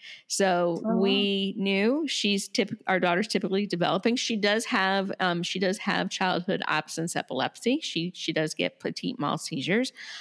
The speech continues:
Speaker 1: Um, so we do homeschool her for different reasons. Um, however, she, she is a much different, you know, i-, it's a much different story with
Speaker 2: Mm-hmm.
Speaker 1: her. She is typically developing.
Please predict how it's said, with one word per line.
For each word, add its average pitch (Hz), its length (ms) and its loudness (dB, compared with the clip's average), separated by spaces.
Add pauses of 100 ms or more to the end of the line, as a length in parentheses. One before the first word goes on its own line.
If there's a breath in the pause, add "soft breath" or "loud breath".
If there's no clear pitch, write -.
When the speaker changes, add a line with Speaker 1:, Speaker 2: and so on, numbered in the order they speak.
(120 loud breath)
Speaker 1:
Um, 185 160 2
so 202 180 0
we 196 260 0
do 185 160 2
homeschool 190 520 0
her 269 160 2
for 254 160 -2
different - 320 -2
reasons. 190 420 0 (400 loud breath)
Um, 185 320 2
however, 202 500 2
she, 190 440 -2
she 190 680 0
is 185 240 2
a 175 60 2
much 180 300 0
different, 170 600 -2
you 170 120 -2
know, 147 180 0 (200)
i-, 123 60 -4
it's 180 320 -2
a 180 60 0
much 165 240 0
different - 240 -4
story 139 300 0
with 156 180 -2
Speaker 2:
Mm-hmm. 269 80 -8
Speaker 1:
her. - 220 -6
She 160 280 -2
is 156 200 -4 (120)
typically - 360 -4
developing. - 480 -4